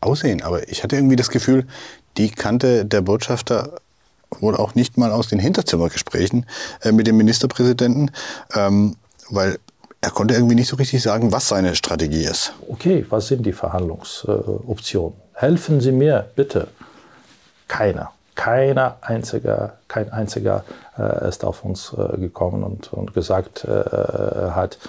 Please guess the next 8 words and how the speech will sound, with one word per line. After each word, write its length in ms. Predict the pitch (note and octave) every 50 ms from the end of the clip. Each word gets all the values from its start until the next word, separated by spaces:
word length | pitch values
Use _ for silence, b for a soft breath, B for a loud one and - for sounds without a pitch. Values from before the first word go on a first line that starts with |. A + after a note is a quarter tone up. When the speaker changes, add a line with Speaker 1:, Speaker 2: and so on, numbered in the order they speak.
| B -
Speaker 2:
"Okay, 240 | A2+ A2 - G#2
das 260 | E2 - G#2 G2+ - G#2+
ist 200 | - - - A#2+ G#2
unsere, 320 | F#2+ F2+ F2 F#2+ F#2+ F#2 B B B B B B -
äh, 440 | - G2 F#2 - - - - - -
Strategie." 600 | - - - F#2+ F2 - G#2 F2 E2 E2+ E2+ - b b b b b b -
Weil 180 | F#2+ F2 F2+
kein, 560 | - - - - A2+ A#2 B2+ B2 B2 A#2 b